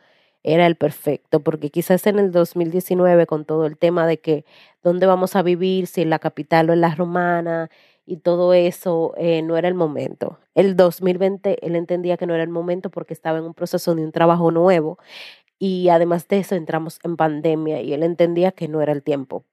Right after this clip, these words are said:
Pero ahora Él entiende que Él es, que es el tiempo. Ahora Él entendió que era el tiempo perfecto,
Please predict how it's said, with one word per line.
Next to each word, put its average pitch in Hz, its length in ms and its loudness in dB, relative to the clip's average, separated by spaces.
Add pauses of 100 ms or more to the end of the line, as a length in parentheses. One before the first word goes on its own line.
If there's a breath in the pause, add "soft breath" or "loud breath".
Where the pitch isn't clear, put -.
Pero 170 260 4
ahora 185 520 4
Él 170 180 2
entiende 185 520 2
que 160 140 -2
Él 151 80 0
es, 156 180 -2 (160)
que 156 120 4
es 160 180 -4
el 165 160 -4
tiempo. 139 360 -6
Ahora 160 260 0
Él 196 180 -2 (120)
entendió 180 600 -2
que - 80 -6
era 165 100 2
el 160 80 -2
tiempo 160 220 -2
perfecto, - 580 -4